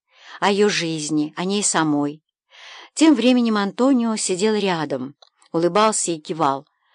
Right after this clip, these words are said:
а Бен спал в соседней комнате. «Тёмно-коричневые», ответила Тереза и протянула прядь,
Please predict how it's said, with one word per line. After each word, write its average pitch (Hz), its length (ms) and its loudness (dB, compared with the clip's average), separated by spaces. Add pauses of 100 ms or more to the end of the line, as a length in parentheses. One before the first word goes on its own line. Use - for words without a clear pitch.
(160)
а 151 120 -2
Бен 220 240 0
спал 180 340 0
в 190 60 -8
соседней 170 500 -6
комнате. 139 600 -4 (1120)
«Тёмно-коричневые», 226 1500 0 (220)
ответила 156 540 -2
Тереза 156 540 -2 (360)
и 233 100 0
протянула 190 580 -2
прядь, 170 500 -2